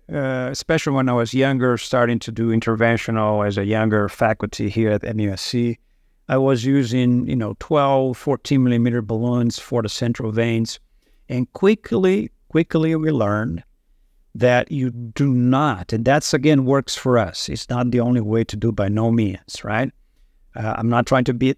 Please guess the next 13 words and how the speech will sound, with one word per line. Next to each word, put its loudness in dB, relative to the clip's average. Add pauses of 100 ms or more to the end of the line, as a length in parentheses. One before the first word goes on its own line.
(100)
dogmatic -2
here. -14
I'm -12
just -4 (320)
share 2
with -2
you -2
our 0
practice. -2 (300)
We -2
do 0
not 0
use 0